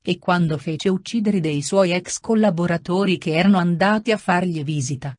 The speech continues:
attirò troppo l'attenzione su di sé e fu costretto a scappare dalla sua prigione personale,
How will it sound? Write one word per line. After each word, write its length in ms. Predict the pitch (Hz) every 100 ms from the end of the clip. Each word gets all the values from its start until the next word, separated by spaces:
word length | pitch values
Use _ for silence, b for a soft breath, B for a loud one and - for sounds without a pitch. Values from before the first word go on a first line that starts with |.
| _ -
attirò 460 | 240 240 247 208
troppo 340 | 214 294 - 196
l'attenzione 800 | 190 - 196 190 - 262 262 214
su 140 | 190
di 100 | 175
sé 280 | 170 214 214
e 120 | 247
fu 180 | 254 240
costretto 680 | 214 202 - 190 208 - 170
a 80 |
scappare 640 | 151 - - - 196 190 175
dalla 240 | 156 151
sua 280 | 151 - 190
prigione 540 | 196 202 175 214 226
personale, 760 | 214 196 180 190 175 139 135